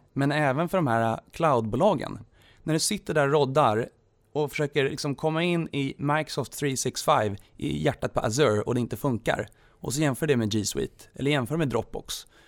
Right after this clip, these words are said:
och inser att många av de bolag vi investerat faktiskt lägger sina, hela sin mappstruktur i Dropbox.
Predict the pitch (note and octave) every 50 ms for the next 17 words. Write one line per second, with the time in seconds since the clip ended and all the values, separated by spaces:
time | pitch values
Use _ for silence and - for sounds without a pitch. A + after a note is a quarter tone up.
0 | _ _ - - D3+ D3 C3 A2 - C#3+ B2 B2 C3+ D3 C#3+ C3+ C3+ D3 E3+ F3+
1 | E3+ D3+ C#3 C3+ B2 A#2+ B2+ F3+ G#3 G3+ E3 C3 - - B2 A2 - - - -
2 | _ - - - - - - - - A2+ G2+ - - B2 A#2+ A#2+ A#2+ G#2+ - C3+
3 | B2 A#2+ A#2+ - - A2+ D3+ C#3 C3 F3+ F#3+ - F#3 D3+ C3 B2+ A#2+ - - -
4 | - - - - - G#2 F#2+ - - G#2 F#2 - F#3 F#3 - - - - - -
5 | - -